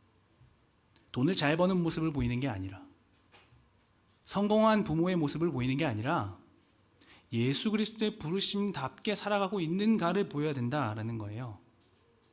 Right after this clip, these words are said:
뭐가 부르심답게 살아가는 건지, 뭐가 예수님 아는 지식으로 살아가는 건지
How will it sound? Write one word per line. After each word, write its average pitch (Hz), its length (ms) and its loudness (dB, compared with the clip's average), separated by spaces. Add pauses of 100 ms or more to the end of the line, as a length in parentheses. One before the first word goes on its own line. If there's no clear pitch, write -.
(680)
뭐가 123 360 4
부르심답게 214 640 4
살아가는 170 460 0
건지, 110 280 -6 (160)
뭐가 135 320 2
예수님 202 340 2
아는 160 240 2
지식으로 214 800 0
살아가는 180 440 -2
건지 120 580 -2